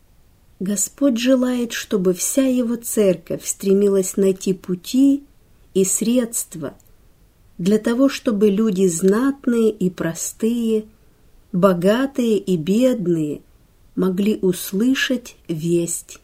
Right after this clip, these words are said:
истины. Господь Бог Иисус, могучий Спаситель, умер за эти души. Он способен пробудить их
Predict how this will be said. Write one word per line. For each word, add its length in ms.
истины. 800
Господь 680
Бог 560
Иисус, 960
могучий 580
Спаситель, 1120
умер 580
за 180
эти 400
души. 600
Он 220
способен 840
пробудить 920
их 340